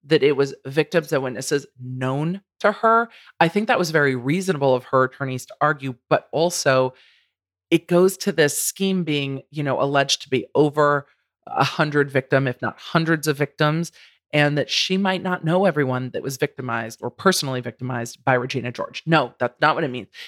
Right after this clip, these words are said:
It means that she might not know all of the victims of this fraud scheme because it is so far-reaching as alleged, and that she can't say to the court,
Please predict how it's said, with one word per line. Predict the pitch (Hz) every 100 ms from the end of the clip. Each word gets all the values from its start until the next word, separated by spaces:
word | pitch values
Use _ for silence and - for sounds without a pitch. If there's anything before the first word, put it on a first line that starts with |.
| - -
It | 170
means | 175 170 165 - - _ _ _
that | 151 -
she | - - 208
might | 196 185
not | 160 -
know | 165 170
all | 151 147
of | 143
the | 139
victims | 160 170 151 143
of | 127
this | 127 -
fraud | - 170 185
scheme | - 147 135
because | 135 - 156 135
it | 139 -
is | 127
so | - 123
far-reaching | 123 - - 127 120 120 143 160 - 127 113
as | 120 123 123 - -
alleged, | 120 120 135 131 123 123 _ - - _
and | 151 143
that | 143 -
she | - 156
can't | - - 160 151 143 -
say | - - 156 147
to | 143 -
the |
court, | - _ 185 156